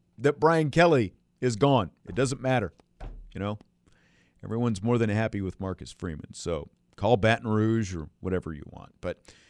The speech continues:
Garth's been here twice now. Uh, again, three and a half years, pandemic mixed in. He's the only act who's played Notre Dame Stadium since they started doing this concert thing because George Strait's been canceled a couple of times. You know, Billy Joel is next up. That's coming up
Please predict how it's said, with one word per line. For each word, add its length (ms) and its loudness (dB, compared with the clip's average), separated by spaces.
Garth's 260 8
been 220 12
here 180 8
twice 500 4
now. 420 -2
Uh, 500 0
again, 340 0
three 300 4
and 80 4
a 60 6
half 260 4
years, 260 4
pandemic 520 4
mixed 340 -2
in. 320 2
He's 240 6
the 100 10
only 300 6
act 180 0
who's 140 -2
played 280 6
Notre 180 4
Dame 180 0
Stadium 400 0
since 240 -6
they 100 2
started 340 4
doing 200 6
this 160 -2
concert 480 -4
thing 160 -4
because 320 -6
George 300 2
Strait's 340 2
been 180 -2
canceled 420 0
a 40 -2
couple 280 0
of 100 -4
times. 480 2
You 140 -4
know, 60 -2
Billy 280 8
Joel 360 8
is 120 0
next 320 0
up. 220 6
That's 220 2
coming 240 2
up 240 0